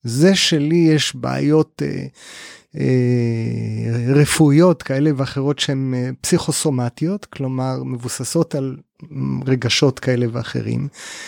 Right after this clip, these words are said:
זה לא עניין שלי, זה לא שאני לא מספיק מביע רגש, או חוסם את עצמי, או לא מוכן להסתכל על דברים. לא, זה משהו במשפחה.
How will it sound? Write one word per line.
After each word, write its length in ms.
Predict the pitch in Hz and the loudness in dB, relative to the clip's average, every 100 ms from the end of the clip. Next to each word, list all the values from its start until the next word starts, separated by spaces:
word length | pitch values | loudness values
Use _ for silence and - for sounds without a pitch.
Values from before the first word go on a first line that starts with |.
| - - | -12 -2
זה 180 | 123 | 4
לא 140 | 139 175 | 6 6
עניין 280 | 196 190 170 | 6 6 4
שלי, 500 | - 165 185 175 101 | 4 4 6 4 2
זה 160 | - 123 | -2 0
לא 120 | 147 | 2
שאני 280 | - 160 135 | 4 2 2
לא 140 | 139 | 2
מספיק 460 | 143 131 - 135 135 | 0 -2 0 -2 0
מביע 340 | 123 120 120 | -2 0 -2
רגש, 800 | 113 139 151 135 135 123 123 - - - - _ | 2 2 4 4 2 0 -4 -6 -10 -20 -20 _
או 60 | 131 | -2
חוסם 460 | - 120 - 139 175 | -2 -4 2 4 6
את 160 | - | 4
עצמי, 500 | 147 - 139 135 131 | -2 0 0 2 2
או 100 | 117 | 2
לא 100 | 120 | 0
מוכן 280 | 143 143 143 | 0 0 2
להסתכל 460 | 139 123 - - 156 | 2 2 -4 0 4
על 200 | 170 160 | 4 2
דברים. 560 | 139 139 135 139 135 131 _ _ _ - | 2 2 4 2 0 -4 _ _ _ 0
לא, 220 | 202 220 165 | 2 2 0
זה 200 | 135 139 | 2 4
משהו 360 | 139 156 - | 4 4 2
במשפחה. 640 | 180 180 180 - 175 214 | 2 2 0 -2 -2 -2